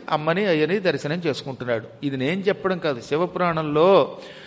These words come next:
పదిహేనో అధ్యాయంలో సుస్పష్టముగా పద్దెనిమిదవ శ్లోకంలో రాశారు.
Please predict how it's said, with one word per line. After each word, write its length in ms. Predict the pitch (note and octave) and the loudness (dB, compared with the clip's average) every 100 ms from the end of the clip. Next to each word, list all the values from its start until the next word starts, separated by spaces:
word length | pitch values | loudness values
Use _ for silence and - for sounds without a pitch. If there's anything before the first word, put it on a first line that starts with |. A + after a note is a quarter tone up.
| - - - | -20 -14 2
పదిహేనో 480 | D#3 F3+ F#3 F#3+ F#3 | 4 6 8 8 8
అధ్యాయంలో 1000 | D#3+ - F3+ F3 E3 D#3 F3 G3 C3+ - - - - - | 6 4 6 6 6 6 8 8 4 0 -16 -20 -20 -4
సుస్పష్టముగా 960 | E3+ D#3+ - F#3+ - F#3+ F3 E3+ G3 G3+ | -2 -2 2 2 4 2 2 4 6 6
పద్దెనిమిదవ 760 | E3 C3+ B2 G3 G#3 G3 F#3 | 2 0 4 4 6 6 4
శ్లోకంలో 520 | F3 E3+ E3 D#3 E3+ | 4 2 2 2 2
రాశారు. 380 | G#3 C#3+ - B2 | 2 2 0 -4